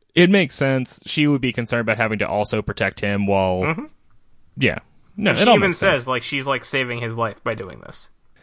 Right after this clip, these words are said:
Speaker 1: It feels a little weird. Like, I, like, was she expecting him to, like, run home at this point? Because it feels weird to just leave him standing there with the two, with a knocked out, and I don't know if the weapons have a stun setting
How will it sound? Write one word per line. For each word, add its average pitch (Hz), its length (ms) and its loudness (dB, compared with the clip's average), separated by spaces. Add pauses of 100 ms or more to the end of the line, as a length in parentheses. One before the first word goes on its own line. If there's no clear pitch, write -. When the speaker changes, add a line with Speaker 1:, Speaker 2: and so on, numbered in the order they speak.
(280)
Speaker 1:
It 180 120 6
feels 269 220 4
a 240 60 2
little 214 260 0
weird. 185 280 -2
Like, 143 220 -6
I, 127 60 0
like, 123 260 -2
was 123 200 0
she 131 140 -2
expecting 143 460 -4
him 156 140 0
to, 143 80 0
like, 117 160 2
run 107 260 0
home 127 280 0
at 165 100 -4
this 175 180 -4
point? 185 560 -4
Because 120 300 0
it 117 80 -2
feels 143 260 0
weird 135 160 0
to 117 60 -4
just 110 140 -4
leave 110 160 0
him 101 120 0
standing 107 460 -2
there 92 260 0
with 87 240 -8
the 98 120 -2
two, 98 400 0
with - 220 -4 (180)
a 113 120 2
knocked 120 520 2
out, 101 280 2
and 92 400 -2 (520)
I 143 100 2
don't 220 180 0
know 170 200 2
if - 80 -4
the 123 100 0
weapons 117 320 0
have 107 140 0
a 98 60 -2
stun 101 340 0
setting 71 460 -4